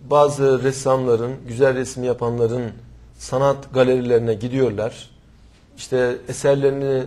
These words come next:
sergileyen o insanların eserlerini seyrediyorlar.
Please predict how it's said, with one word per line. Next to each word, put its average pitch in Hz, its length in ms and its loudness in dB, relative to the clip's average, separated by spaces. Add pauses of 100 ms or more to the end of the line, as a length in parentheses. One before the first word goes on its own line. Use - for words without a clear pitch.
sergileyen 123 560 0
o 123 120 -4
insanların 123 560 -2 (320)
eserlerini 131 560 0
seyrediyorlar. 131 920 -2